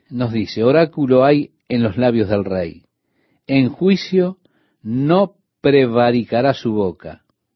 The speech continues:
Bien, en este punto, por supuesto, hay, allí encontramos una hermosa situación. Cuando el rey es un rey piadoso,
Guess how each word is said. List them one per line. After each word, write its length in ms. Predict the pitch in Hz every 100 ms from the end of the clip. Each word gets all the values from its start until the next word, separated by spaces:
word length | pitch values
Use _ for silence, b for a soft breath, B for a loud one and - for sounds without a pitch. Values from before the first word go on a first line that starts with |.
| _ _ _ _ _ _ _ _ _ -
Bien, 200 | 147 131
en 100 | 180
este 180 | 220 190
punto, 400 | 143 147 139 175
por 140 | 110
supuesto, 460 | 107 101 107 - 110
hay, 240 | 104 85 _ _ _ _ _ _ _ _
allí 340 | - 95 110 127
encontramos 460 | 104 95 117 104
una 160 | 101 95
hermosa 420 | 92 123 131 101
situación. 680 | - 90 107 - 170 87 - _ _ _ _ _ _ _ _ _ _ _ _
Cuando 240 | - 196 190
el 80 | 170
rey 360 | 180 202 139
es 220 | 139 - 107
un 240 | 107 101
rey 460 | 110 131 117 90 - _ _ _ _ -
piadoso, 720 | 104 104 139 107 - 117